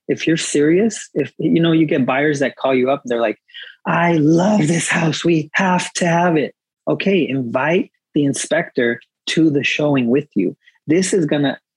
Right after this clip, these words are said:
make you guys feel better about waiving contingencies or whatever, right?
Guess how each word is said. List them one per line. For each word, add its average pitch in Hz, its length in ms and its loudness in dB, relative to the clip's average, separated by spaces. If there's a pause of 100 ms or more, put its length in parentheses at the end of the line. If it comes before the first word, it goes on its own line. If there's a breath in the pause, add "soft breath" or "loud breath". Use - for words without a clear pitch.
make 151 220 0
you 151 80 2
guys 135 260 -2
feel 151 280 0
better 139 320 0
about 117 280 0
waiving 127 340 0
contingencies 131 1040 0
or 101 220 -2 (260 soft breath)
whatever, 127 560 0 (260)
right? 135 340 -2